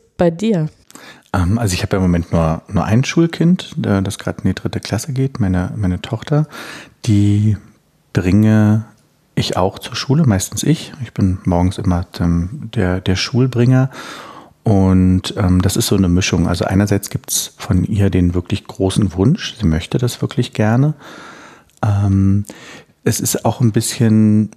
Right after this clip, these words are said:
Speaker 2: von der Verkehrslage abhängig. Also wir wohnen ja an einer der meistbefahrensten und statistisch mit gefährlichsten Kreuzungen von, von Berlin und die gilt es zu überqueren. Und ich hab schon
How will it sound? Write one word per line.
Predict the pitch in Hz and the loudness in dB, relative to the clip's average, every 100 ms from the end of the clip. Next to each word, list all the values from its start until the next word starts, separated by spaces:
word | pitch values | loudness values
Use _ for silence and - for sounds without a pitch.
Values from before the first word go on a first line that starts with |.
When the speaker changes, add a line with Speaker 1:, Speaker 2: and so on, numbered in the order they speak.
| - | -14
Speaker 2:
von | - - 101 98 | -16 -4 0 2
der | 95 95 95 | 2 2 0
Verkehrslage | - 92 - 98 101 - 82 85 - | -2 -6 -6 -4 -4 -2 -4 -2 -4
abhängig. | - - 90 87 87 | -6 -4 -2 -2 -4
Also | 90 92 | -4 -4
wir | |
wohnen | 90 92 | -4 0
ja | 104 98 | 2 0
an | |
einer | 98 95 92 | 0 0 0
der | 90 90 90 - - - - | 0 0 0 -4 -16 -20 -8
meistbefahrensten | - 85 - 117 - 101 101 101 - 110 101 98 | -2 -2 -2 -6 -4 0 2 0 0 2 2 2
und | 98 | 0
statistisch | - 92 - - - 101 101 - | -2 -2 -6 -10 -2 0 0 2
mit | 101 - - - | 0 -2 -16 -8
gefährlichsten | 98 - 90 95 - 104 | -8 -2 -2 -2 0 -2
Kreuzungen | - 82 85 - 139 135 135 | 0 -2 -4 0 2 2 0
von, | - 104 101 | 0 0 0
von | - 95 | 0 0
Berlin | 92 87 110 160 160 | 0 0 2 2 2
und | - - | -4 -12
die | |
gilt | 95 95 107 | -4 -4 -4
es | - | -8
zu | - - | -10 -8
überqueren. | 113 92 - - 92 92 131 139 - - - - - - | -4 -4 -6 -4 0 2 0 -2 -10 -18 -16 -16 -18 -8
Und | - 90 90 - | -2 2 2 0
ich | 104 - | -4 -6
hab | - - | -6 -4
schon | - 92 92 | 0 2 2